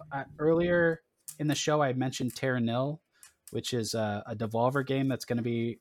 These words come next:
in Netflix games, but there's a demo for that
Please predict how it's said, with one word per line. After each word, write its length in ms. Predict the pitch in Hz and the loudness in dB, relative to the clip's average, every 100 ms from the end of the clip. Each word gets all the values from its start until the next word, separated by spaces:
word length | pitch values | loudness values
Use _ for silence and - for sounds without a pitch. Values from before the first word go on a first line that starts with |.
| _ _ | _ _
in 140 | 120 117 | 0 0
Netflix 360 | 127 - 135 - | 0 -2 -6 -2
games, 280 | 139 139 - | -2 -2 -4
but 120 | 113 | -6
there's 180 | 113 120 | -4 -4
a 40 | |
demo 300 | 110 117 120 | -4 -2 -2
for 140 | - | -2
that 380 | 107 110 127 127 | -4 -2 -2 -4